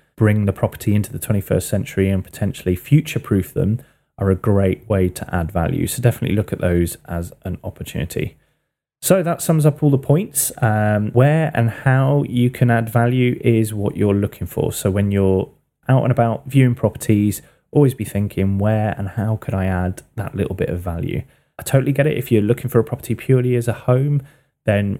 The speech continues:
you know, you are looking at it to meet your current and maybe future needs. But have a think about some of these options whilst you're viewing it, because if you've got these as well, they are a definite plus point for you that you are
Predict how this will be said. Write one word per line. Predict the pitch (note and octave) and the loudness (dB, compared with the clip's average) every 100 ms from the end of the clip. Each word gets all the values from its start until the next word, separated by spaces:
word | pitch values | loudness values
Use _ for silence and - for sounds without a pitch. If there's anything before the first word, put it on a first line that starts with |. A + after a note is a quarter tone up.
| _ | _
you | A2 | 0
know, | G2+ | 2
you | G2+ G#2 | 2 2
are | A2 A2 | 2 2
looking | G#2+ - G2+ | 0 0 0
at | G2 | 2
it | G2+ - | 0 -2
to | - | -6
meet | G2+ G#2 F#2+ - | -2 0 0 0
your | F2 D#2+ | 0 -2
current | - - G#2+ F#2+ | -4 -2 -2 0
and | G2 | -2
maybe | F#2+ F#2 | -2 -2
future | F#2 - A2+ - G2+ | -6 -6 -6 -4 -4
needs. | G#2+ A#2 B2 A#2+ - - _ _ _ - | 0 0 0 -2 -6 -12 _ _ _ -14
But | C3 C3 - | -4 -2 0
have | D#3 C#3+ | 2 2
a | |
think | C#3 C3 | 2 0
about | C3+ B2 A2+ | 2 -2 -2
some | - A#2 | 0 2
of | |
these | A#2 A2+ | 2 2
options | A2 - - A2 G#2+ G#2+ A2 - | 0 -2 -4 -2 -2 -2 -6 -4
whilst | A2 G#2 G2+ - | -2 0 -2 -6
you're | F#2+ | -4
viewing | G2+ F#2 | -2 -2
it, | D2 | -4
because | F2+ - G#2 | -10 -14 -8
if | G2+ A2 | -6 -6
you've | G#2 | -4
got | - C3+ - | 0 0 2
these | C3 A#2+ | 0 2
as | A#2 G#2 | 2 2
well, | G#2 B2+ D#3+ D#3 _ _ _ _ - | 2 2 -2 -8 _ _ _ _ -6
they | G2+ | -2
are | G2 | 0
a | G2 | -2
definite | F#2+ - A#2 - G#2+ G2+ G2+ - _ _ _ | -2 0 0 0 -2 0 0 -2 _ _ _
plus | - A2 | -2 -2
point | - F#2+ F#2 - | -4 -2 -2 -2
for | F#2+ F2+ | -2 0
you | F#2 F#2 F#2+ | 0 -2 -2
that | G2 - | -4 -4
you | F#2+ F#2 | 0 0
are | F2 F2+ F2+ | 0 0 -2